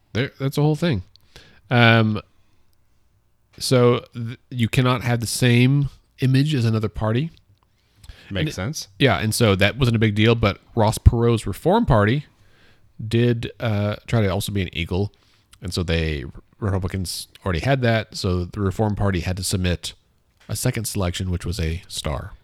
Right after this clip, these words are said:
Speaker 1: a five-pointed star.
Speaker 2: Interesting.
Speaker 1: Yeah, so I don't, so what's funny to me is that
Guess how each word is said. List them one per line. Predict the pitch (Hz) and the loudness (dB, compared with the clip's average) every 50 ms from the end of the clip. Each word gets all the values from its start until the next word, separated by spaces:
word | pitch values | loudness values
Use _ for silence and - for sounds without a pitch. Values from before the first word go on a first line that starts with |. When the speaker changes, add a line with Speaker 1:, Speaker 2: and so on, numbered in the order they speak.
| _ _ - | _ _ -12
Speaker 1:
a | - 90 | -12 -10
five-pointed | - - 82 80 - - 80 76 - 85 - | -8 -8 -8 -8 -8 -8 -10 -10 -10 -12 -12
star. | - - - 87 - - _ _ | -12 -12 -12 -12 -14 -18 _ _
Speaker 2:
Interesting. | - 131 160 196 - - - 127 110 - - 73 60 - - - - - | -8 -6 -6 -6 -6 -8 -10 -12 -12 -12 -14 -16 -16 -18 -20 -20 -12 -6
Speaker 1:
Yeah, | - 131 104 - - | -2 -2 -2 -2 -4
so | - - 160 147 139 131 131 - - _ _ _ - | 0 4 6 6 6 6 4 0 -4 _ _ _ 0
I | - 185 | 2 2
don't, | 220 294 277 - _ _ _ - | 2 2 0 -4 _ _ _ -8
so | 226 - - | -4 0 2
what's | 185 196 196 - | 2 2 2 2
funny | - 208 202 196 | 2 2 2 4
to | 175 156 | 4 4
me | 165 196 208 | 4 4 4
is | 190 160 143 131 | 4 4 4 4
that | 131 123 107 - | 2 2 2 0